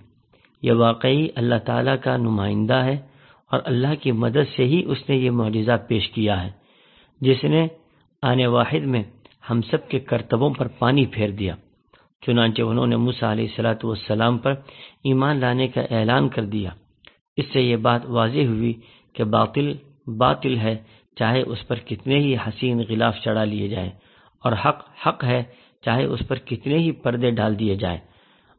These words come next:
اور حق کا ڈنکا دنیا کے اندر بج کر ہی رہتا ہے۔ سجدے میں گر کر انہوں نے رب العالمین پر ایمان لانے کا اعلان کیا،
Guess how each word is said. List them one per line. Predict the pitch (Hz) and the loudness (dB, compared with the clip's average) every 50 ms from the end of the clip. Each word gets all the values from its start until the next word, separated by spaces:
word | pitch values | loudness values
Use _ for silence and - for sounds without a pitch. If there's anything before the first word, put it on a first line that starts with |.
| _ _ | _ _
اور | - 127 123 110 98 | 2 2 2 2 0
حق | 123 123 - - | -2 -4 -4 -2
کا | - 113 107 | -2 -2 0
ڈنکا | 107 110 117 120 107 - 151 156 165 - - - - _ _ - | 0 0 0 0 0 0 0 0 0 -2 -8 -20 -20 _ _ -4
دنیا | 127 123 120 120 120 117 | -2 0 0 2 0 0
کے | - - 117 | 0 -2 -2
اندر | 113 117 117 123 143 139 139 - - - _ - | 0 0 0 0 0 -2 -2 -8 -20 -18 _ -6
بج | 123 117 107 - - | -2 -2 -2 -2 -2
کر | - - 113 | -2 -2 0
ہی | 107 107 143 156 | 0 2 2 2
رہتا | 131 110 104 - - 98 87 85 | 2 2 0 0 -2 -4 -4 -4
ہے۔ | 80 - _ _ _ _ _ _ _ _ _ _ _ _ - - _ _ _ _ _ _ _ - - - | -8 -12 _ _ _ _ _ _ _ _ _ _ _ _ -20 -20 _ _ _ _ _ _ _ -8 0 2
سجدے | 143 139 139 143 190 190 | 2 4 4 4 4 4
میں | 180 165 143 127 | 6 4 4 4
گر | 156 160 | 2 0
کر | 135 - 120 110 113 - _ _ _ _ _ _ _ _ _ _ - | 0 -2 -4 -4 -6 -10 _ _ _ _ _ _ _ _ _ _ 0
انہوں | 147 147 165 175 170 | 2 4 4 4 4
نے | 147 131 | 4 4
رب | 120 123 120 117 | 2 2 2 2
العالمین | 135 135 123 123 127 127 127 131 147 160 165 143 | 2 2 4 4 2 2 2 0 0 0 0 0
پر | - 143 131 | 0 -2 -2
ایمان | - - 131 127 127 139 147 139 | -2 -2 -2 0 0 0 0 0
لانے | 127 123 120 120 120 117 | 0 0 -2 -2 -2 -4
کا | - 120 120 | -4 -4 -4
اعلان | 113 117 110 104 107 107 110 107 | -2 -2 0 0 0 0 -2 -4
کیا، | 107 - 110 98 | -4 -4 -6 -6